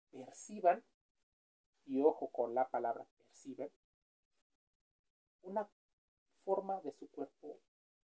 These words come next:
diferente a la que en realidad tiene. Ella probablemente se centró en una situación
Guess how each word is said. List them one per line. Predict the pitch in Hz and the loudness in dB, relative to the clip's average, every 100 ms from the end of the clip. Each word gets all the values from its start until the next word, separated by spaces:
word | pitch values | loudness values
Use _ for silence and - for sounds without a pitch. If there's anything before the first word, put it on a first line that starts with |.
| - | -20
diferente | 131 - 127 123 123 135 - _ _ _ _ _ | -18 -10 -8 -8 -14 -20 -20 _ _ _ _ _
a | 139 | -10
la | 127 123 | -4 -4
que | - _ _ _ _ _ _ | -6 _ _ _ _ _ _
en | 131 | -12
realidad | 123 117 117 113 | -8 -8 -8 -12
tiene. | 160 175 _ _ _ _ _ _ _ _ _ _ _ - | -14 -16 _ _ _ _ _ _ _ _ _ _ _ -2
Ella | 196 196 214 220 - _ _ _ _ _ _ _ _ _ _ _ | -2 0 0 0 -2 _ _ _ _ _ _ _ _ _ _ _
probablemente | - 151 175 165 165 156 175 170 _ | -4 0 0 -2 -8 -12 -14 -14 _
se | - - 156 | -16 -10 -8
centró | 143 143 131 - 170 269 - _ _ _ _ _ _ _ _ - | -6 -6 -8 -2 0 0 -2 _ _ _ _ _ _ _ _ -16
en | 135 | -10
una | 160 165 | -6 -6
situación | - 131 127 - 139 160 - | -8 -8 -8 -6 -4 -4 -6